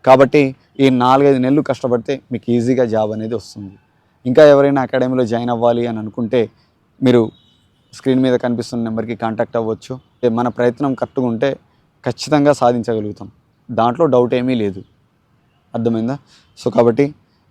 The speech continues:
ఇంకా, ఆ, ముందు ముందు మరిన్ని మీకు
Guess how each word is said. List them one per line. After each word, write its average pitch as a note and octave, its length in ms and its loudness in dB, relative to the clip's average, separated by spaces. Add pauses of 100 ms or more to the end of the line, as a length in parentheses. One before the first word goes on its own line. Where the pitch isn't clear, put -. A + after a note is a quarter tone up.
ఇంకా, C3 280 4 (200)
ఆ, B2 40 6 (540)
ముందు B2 180 2
ముందు C3 380 0 (360)
మరిన్ని B2 580 0
మీకు A#2 480 -4